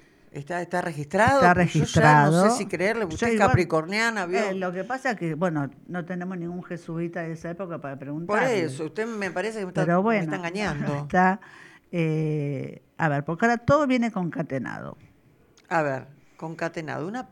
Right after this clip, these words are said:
Speaker 1: palabra de psicología.
Speaker 2: Sí, bueno.
Speaker 1: Sí.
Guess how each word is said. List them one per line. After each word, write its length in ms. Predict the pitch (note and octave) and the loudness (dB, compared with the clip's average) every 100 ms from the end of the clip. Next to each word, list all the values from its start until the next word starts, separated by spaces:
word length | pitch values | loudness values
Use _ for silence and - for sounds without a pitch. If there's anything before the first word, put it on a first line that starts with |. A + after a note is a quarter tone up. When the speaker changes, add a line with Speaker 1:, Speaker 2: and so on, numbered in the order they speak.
| - - | -14 -6
Speaker 1:
palabra 640 | F#3 G3+ B3 B3+ B3 A3+ | -4 -2 -2 0 0 0
de 100 | F#3 | -2
psicología. 840 | - D#3 E3 D#3 D3+ C3+ C3 C#3 D#3 _ | -6 -8 -6 -6 -10 -14 -12 -14 -18 _
Speaker 2:
Sí, 580 | _ - - A3 A3+ D4+ - | _ -20 -10 -8 -8 -12 -16
bueno. 180 | C#3+ - | -16 -12
Speaker 1:
Sí. 260 | - E3 | -10 -10